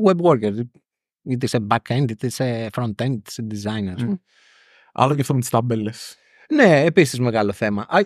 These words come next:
Speaker 1: και εκεί δεν έχω πρόβλημα. Αν θες να βαφτείς τον εαυτό σου V P στην εταιρεία δύο ατόμων, με γεια σου, με-, αν αυτό είναι που σε φτιάχνει και σε χαροποιεί, ναι.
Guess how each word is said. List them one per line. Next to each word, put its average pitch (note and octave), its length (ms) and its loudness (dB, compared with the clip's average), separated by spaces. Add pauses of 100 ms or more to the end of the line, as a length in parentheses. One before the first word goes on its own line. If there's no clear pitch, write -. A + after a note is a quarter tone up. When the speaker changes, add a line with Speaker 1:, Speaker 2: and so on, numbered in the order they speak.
Speaker 1:
και A3 100 0
εκεί G3+ 160 2
δεν D#3+ 140 6
έχω A#2+ 140 2
πρόβλημα. A2 340 0
Αν F3 60 2
θες D#3 180 2
να D3+ 140 0
βαφτείς C#3+ 260 2
τον D#3+ 100 0
εαυτό D3+ 260 2
σου C#3 180 -4
V D3+ 120 4 (120)
P D3 160 4
στην C#3+ 140 -4
εταιρεία C3 500 4
δύο C3+ 180 4
ατόμων, G#3 460 2 (220)
με E3 160 -6
γεια D3 140 0
σου, - 160 -8
με-, C#3 160 -2
αν G3 160 6
αυτό G3 400 6
είναι F3 220 2
που C#3 160 -4
σε - 100 -4
φτιάχνει C3+ 440 0
και B2+ 120 -4
σε B2+ 120 -2
χαροποιεί, C3 440 0
ναι. E3+ 220 2